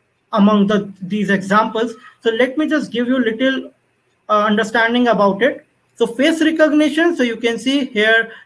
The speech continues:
you can, in PictoBlocks, you can do this activity and you can recognize the gender, the age of the person in the camera. You can use the computer vision technique and you can detect different celebrities, different logos, and the different objects on the picture.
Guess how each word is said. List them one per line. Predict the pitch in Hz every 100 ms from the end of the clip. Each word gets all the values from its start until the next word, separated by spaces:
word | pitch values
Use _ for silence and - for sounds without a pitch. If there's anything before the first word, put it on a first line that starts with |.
| -
you | 208
can, | 208 226
in | 220 202
PictoBlocks, | 214 214 240 240 226 -
you |
can | 214 202
do | 202 226
this | 226 220
activity | 214 214 240 240 247
and | 247 226 254
you | 247
can | 254 240
recognize | 208 214 202 208 208 208 - - _ -
the | 208 202 190 185 - _ -
gender, | - 233 240 233 233 233
the | 220 208 226
age | 226 226
of | 220 196
the | 202
person | 202 214 214 233 220
in | 202
the | 208
camera. | 220 220 226 254 254 _ -
You | 202
can | 214 208
use | 208 202
the |
computer | 190 233 269 285 311
vision | 285 285 285
technique | 269 262 262 277 277
and | 240 294 285
you | 277
can | 277 277 269 - - _ 175
detect | 208 233 -
different | 208 202 196 180
celebrities, | 233 285 294 311 330 330 302 285
different | - 180 190 185 185
logos, | 226 247 254 254 - 214
and | 285 311
the |
different | 294 233 226 208
objects | 196 196 185 220 220
on | 202
the | 180
picture. | 185 220 285 349